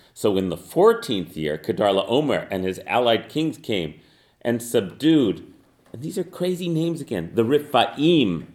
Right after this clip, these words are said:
in Ashtarot Karnaim. Rephaim are the giants. These are all mythical peoples. The Zuzim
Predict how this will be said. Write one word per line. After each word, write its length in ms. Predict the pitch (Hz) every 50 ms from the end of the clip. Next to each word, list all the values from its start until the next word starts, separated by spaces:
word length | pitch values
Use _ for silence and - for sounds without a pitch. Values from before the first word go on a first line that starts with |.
| _ _ _
in 140 | - 104 113
Ashtarot 760 | - - 117 113 - - - 120 107 110 131 147 147 - - -
Karnaim. 640 | - 123 110 110 113 120 131 131 120 95 80 80 - - - - _ _ _ _
Rephaim 440 | - - 117 110 120 - 135 135 147
are 40 | 131
the 120 | 92 95
giants. 640 | 90 80 82 85 85 82 101 120 110 95 85 82 - -
These 220 | - 123 135 139
are 140 | 151 127 113
all 180 | 113 120 110
mythical 600 | 95 95 98 104 123 131 - - - - - 90 82
peoples. 420 | - - 120 123 - - 80 - - - _ _ -
The 120 | 107 113
Zuzim 920 | 110 98 98 85 107 127 123 127 104 82 92 104 120 147 170 190 190 180